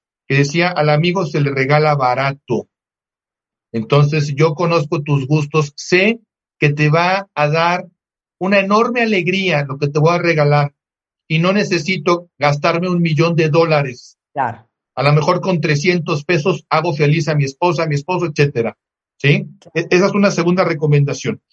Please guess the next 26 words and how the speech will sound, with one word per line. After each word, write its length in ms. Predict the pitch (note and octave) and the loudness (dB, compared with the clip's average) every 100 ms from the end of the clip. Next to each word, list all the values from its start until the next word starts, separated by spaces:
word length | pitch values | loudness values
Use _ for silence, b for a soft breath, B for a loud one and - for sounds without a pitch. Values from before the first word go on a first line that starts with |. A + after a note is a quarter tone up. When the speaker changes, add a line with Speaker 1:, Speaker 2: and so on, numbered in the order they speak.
| _ _ - | _ _ -12
Speaker 1:
Muy 220 | - G#3 D4 | 0 0 0
importante, 800 | C4+ A3+ - G3 E3+ C#3+ C#3+ C#3 _ _ _ _ _ _ - | 0 0 2 0 0 0 -2 -2 _ _ _ _ _ _ 0
ya 180 | D3 | 2
mencioné 400 | G#3+ B3 G#3 F3+ | 2 0 0 2
al 100 | F#3+ | 2
principio, 500 | - G3+ - A#3+ A#3 | 0 -4 -2 -2 0
no 120 | D3+ D3+ | 2 2
se 120 | G#3+ | 0
puede 260 | G#3 F#3 | 0 2
evitar 340 | F#3 D#3 D3 D#3+ | 2 0 -2 0
la, 200 | D3+ C#3 A#2+ | -2 -6 -6
la, 300 | A#2+ A#2 - _ _ _ | -6 -6 -12 _ _ _
la 180 | B2+ C3+ | -2 0
cruda 340 | E3 F3 F#3+ | 4 4 4
económica 720 | E3+ D3 D3+ F3 F3+ E3 D3+ C#3 | 0 0 0 2 0 -2 -2 -2
que 140 | C#3 | -2
todos 240 | C3+ E3+ D3 | 0 0 0
sufrimos 460 | C3+ D3+ D3 D3+ | 0 2 2 2
a 80 | C#3+ | -2
principio 480 | C#3+ C3 D3 C#3+ E3+ | -8 -10 -8 -4 -2
de 60 | |
año, 160 | A3 G#3+ | 0 0
no 80 | D#3 | -2
se 120 | G3+ | -2
puede 280 | G#3 A3 G#3+ | 0 2 2
evitar, 340 | F3+ D3 C3 | 0 0 -2